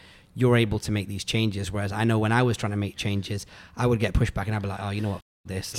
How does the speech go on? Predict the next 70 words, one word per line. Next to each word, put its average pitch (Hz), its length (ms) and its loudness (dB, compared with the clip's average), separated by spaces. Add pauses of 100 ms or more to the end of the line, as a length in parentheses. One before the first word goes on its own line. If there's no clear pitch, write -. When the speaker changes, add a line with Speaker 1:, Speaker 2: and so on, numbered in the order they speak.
Speaker 1:
Like 165 80 4
Speaker 2:
not 117 80 2
able. 98 400 2 (160)
We 113 120 0
have 120 280 -2
to 92 100 -8
make 87 200 -2
the 107 60 -14
changes. - 480 -14
Speaker 1:
Yeah, 107 220 0
yeah, 95 220 -4
yeah. 92 140 -6
Speaker 2:
It's 95 120 -4
not 123 160 0
able 101 360 2
to 87 120 -8
make 85 140 -4
the 76 80 -8
change. 92 160 -6
It's 95 120 -8
have - 340 -4
to 98 100 -6
make 82 160 -6
the - 60 -12
change. 104 240 -6
If 92 120 -4
you 120 80 2
wanna 120 200 2
do 131 240 4
it, 87 100 0
you 80 60 -6
gotta 98 160 0
do 120 80 -2
it - 80 -6
yourself. - 520 -4
I 92 80 -2
don't 107 200 0
have 107 320 -4 (480)
throw 101 240 -2
it - 120 -6
to 90 100 -6
him, 85 300 -2
throw 80 180 -6
it 80 120 -8
to 82 100 -10
her. 82 240 -2
We 92 100 -6
don't 113 220 0
Speaker 1:
Mm. 104 60 -4
Speaker 2:
have 123 220 -6
that. 82 220 -6 (160)
Speaker 1:
But 131 120 2
what 131 180 4
you 127 100 4
also 156 180 4
don't 113 160 0
have, 104 180 -2
which 104 180 -6
is 110 60 -4
advantageous 101 560 -4
to - 100 -8
you, 110 80 -2
is 101 160 -6 (260)
you 120 100 0
don't 113 120 2
have 104 120 0
to - 60 -10
get - 160 -8
sign-off 113 480 0
from, 98 440 -6